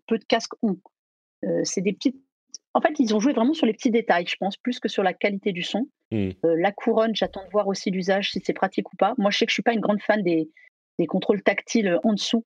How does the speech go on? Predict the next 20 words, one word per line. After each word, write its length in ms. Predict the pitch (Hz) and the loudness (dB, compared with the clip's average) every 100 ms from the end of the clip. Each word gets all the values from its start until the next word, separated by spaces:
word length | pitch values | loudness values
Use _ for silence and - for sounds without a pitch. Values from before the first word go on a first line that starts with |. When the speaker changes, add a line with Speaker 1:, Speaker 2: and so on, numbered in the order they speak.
| _ | _
Speaker 1:
par 100 | - | -2
exemple. 260 | 170 160 185 | 0 0 -2
Je 60 | - | -2
trouve 120 | - | -2
ça 100 | 160 | -2
toujours 320 | - 185 214 | -2 0 0
Speaker 2:
Hmm. 40 | 180 | 2
Speaker 1:
galère, 300 | 170 175 254 311 _ _ _ _ - | 2 2 0 -4 _ _ _ _ -12
euh, 40 | 151 151 | -12 -6
quand 200 | 170 - | -6 -4
ils 60 | |
sont 140 | 165 180 | -4 -2
en 20 | |
dessous. 340 | 170 226 277 - _ _ - | 0 0 -2 -4 _ _ -2
Au-dessus, 380 | 202 - - | -2 0 0
on 60 | 208 | 2
va 100 | 165 | 2
voir. 240 | 151 180 240 _ _ _ _ | 2 0 -2 _ _ _ _
Mais 260 | - 180 180 - - | -2 0 0 -2 0
voilà, 220 | 190 185 | 0 0